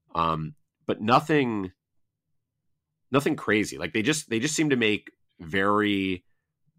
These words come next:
reasonable, smart buys. Like, they paid reasonable prices consistently,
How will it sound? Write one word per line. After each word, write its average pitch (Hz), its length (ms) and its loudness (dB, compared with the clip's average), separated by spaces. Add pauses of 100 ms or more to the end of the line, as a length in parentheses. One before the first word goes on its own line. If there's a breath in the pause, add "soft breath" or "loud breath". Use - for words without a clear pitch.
(140)
reasonable, 85 1200 -2 (840)
smart 80 640 -2 (260)
buys. 71 560 0
Like, 76 140 -12
they 82 100 -6
paid 95 200 -2
reasonable 90 560 -2
prices 78 800 -4
consistently, 78 1040 -10